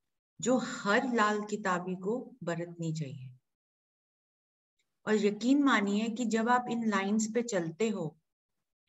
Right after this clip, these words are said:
तो पंडित जी आपको स्वयं अपने आप ये सारी विद्या जो है, वो सिखा देंगे। बहुत आसान हो जाएगा आपके लिए इसको समझना।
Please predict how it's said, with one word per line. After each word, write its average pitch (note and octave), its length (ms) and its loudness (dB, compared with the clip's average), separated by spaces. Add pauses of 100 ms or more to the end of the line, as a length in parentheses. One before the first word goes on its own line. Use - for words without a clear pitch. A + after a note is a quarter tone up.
(680)
तो A#3+ 80 -2
पंडित G#3+ 500 2
जी C4+ 200 0
आपको A#3 680 -2
स्वयं A3+ 800 0
अपने B3 420 -2
आप F#3+ 500 2 (220)
ये G#3 100 -2
सारी A3 440 0
विद्या G#3+ 480 0
जो G#3+ 180 -2
है, G3 320 -2 (420)
वो G#3+ 80 -2
सिखा G#3 440 -4
देंगे। C3+ 380 -8 (480)
बहुत A3+ 240 0
आसान G3+ 380 0
हो G3 80 0
जाएगा D#3+ 360 -2
आपके D#3 300 -6
लिए D#3+ 180 -2
इसको D#3+ 280 -6
समझना। C#3 580 -8